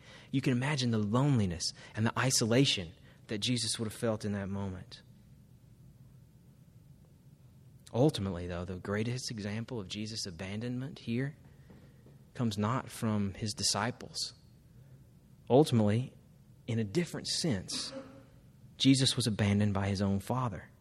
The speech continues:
He was abandoned by God himself. One of the most gut-wrenching stories in all of the Bible is the story of Jesus coming to terms with his death on the night before he died in the garden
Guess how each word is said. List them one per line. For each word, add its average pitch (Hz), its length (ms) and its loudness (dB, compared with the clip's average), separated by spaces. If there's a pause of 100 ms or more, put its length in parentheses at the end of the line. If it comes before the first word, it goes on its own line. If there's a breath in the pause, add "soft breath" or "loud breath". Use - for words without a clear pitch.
(160 soft breath)
He 127 80 6
was 113 140 4
abandoned 110 640 4 (420 loud breath)
by 110 100 0
God 107 320 4
himself. 101 640 0 (1040 loud breath)
One 127 100 -2
of 135 40 0
the 139 40 4
most 123 300 4
gut-wrenching 139 520 6
stories 123 400 4
in 104 120 -2
all 120 200 2
of 120 60 2
the 107 60 -2
Bible 95 440 2 (300 loud breath)
is 113 120 -2
the 104 80 -6
story 135 400 4
of 101 100 -6
Jesus 107 640 2 (320 loud breath)
coming 131 300 2
to - 140 -6
terms 143 440 0
with 135 80 0
his 113 160 -4
death 117 320 0
on 101 80 -4
the 104 60 -2
night 107 240 -2
before 110 260 -4
he 104 80 -4
died 98 240 -4
in 98 60 -4
the 101 60 -4
garden 104 400 2